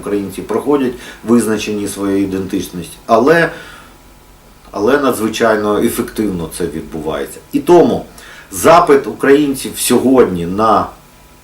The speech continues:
зображення нашої мови також надзвичайний. За цей рік Інфоварта провела, це завдячуючи Анжелікі Корнієнко, котрий є головним драйвером,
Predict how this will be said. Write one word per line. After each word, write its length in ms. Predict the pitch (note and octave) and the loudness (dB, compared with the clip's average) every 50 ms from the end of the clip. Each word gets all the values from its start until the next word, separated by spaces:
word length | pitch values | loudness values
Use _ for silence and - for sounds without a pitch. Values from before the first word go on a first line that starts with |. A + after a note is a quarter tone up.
| - - - | -20 -20 -16
зображення 720 | - - - G#2+ G#3+ B2 B2 - - F#2+ F#2 G2 G2+ G2 G2+ | -8 -6 -2 2 4 6 6 6 6 4 0 -4 -4 -4 -2
нашої 380 | A2 A2 G#2 G2+ - G#2 G2+ | -2 -2 -2 -2 -4 -6 -6
мови 280 | G#2 B2 C#3 C#3+ B2+ A2+ | -2 -2 -2 0 0 -2
також 420 | - G2+ G2 - B2 A#2+ A#2 - | -2 -4 -4 -2 0 -2 0 0
надзвичайний. 720 | G#2+ G2+ F#2 F2+ F#2+ G2+ G2 - F#2 F2+ D#2+ C#2 C2+ - - - - - - - - - - | -4 -6 -6 -4 -6 -6 -4 -2 -2 -2 -2 -2 -4 -10 -16 -20 -20 -20 -20 -20 -20 -18 -14
За 240 | F2 E2+ - A#2+ C3+ | -10 -2 0 0 0
цей 320 | C3+ - F#3 F#3+ F#3 E3+ | 2 2 4 6 6 6
рік 260 | C3 A#2 G#2 - - - - - | 6 4 2 0 -4 -8 -10 -8
Інфоварта 640 | A2+ G#2+ G#2 - C3 B2+ C3+ D#3 E3+ - - - G#2+ | -8 -8 -4 -2 -2 4 6 6 6 4 2 0 -4
провела, 640 | - - A2 A#2 A2+ A#2+ C3 C#3+ D#3 D3+ C#3+ - - - - - - - - - - - - - - - - | -4 -4 -4 -2 0 0 2 4 4 2 2 0 -4 -10 -18 -20 -20 -20 -20 -20 -20 -20 -20 -20 -20 -18 -14
це 180 | - - D#3 | -6 -4 -2
завдячуючи 680 | - - A#2 G2+ F#2+ G#2 G#2 G#2 - G#2+ G2 E2 F#2+ F#2+ | -2 -2 -2 0 0 0 0 0 0 -4 -4 -4 -4 -4
Анжелікі 520 | F#2+ F#2 F2 F#2 G#2 A2 G#2+ F2+ - F#2 | -4 -4 -2 -2 -2 -2 -2 -4 -6 -10
Корнієнко, 720 | - - - F2+ F#2 G2+ G2+ A2+ C3 D3 C#3+ C3 - G2+ E2+ | -10 -8 -8 -8 -6 -6 -4 -2 -2 -2 -2 -4 -6 -8 -8
котрий 380 | - - A2 G#2 - F#2 F#2+ | -4 -4 -4 -2 -2 -2 -2
є 100 | F#2+ F#2+ | 0 0
головним 480 | F#2 F#2+ G2+ G#2 G#2 A2 A#2+ A#2+ G#2+ F#2+ | 0 2 2 0 0 0 0 -2 -4 -4
драйвером, 480 | F#2 G2+ A2+ C#3+ D3 - G2+ - - F2+ | -2 0 2 2 2 2 0 -2 -4 -8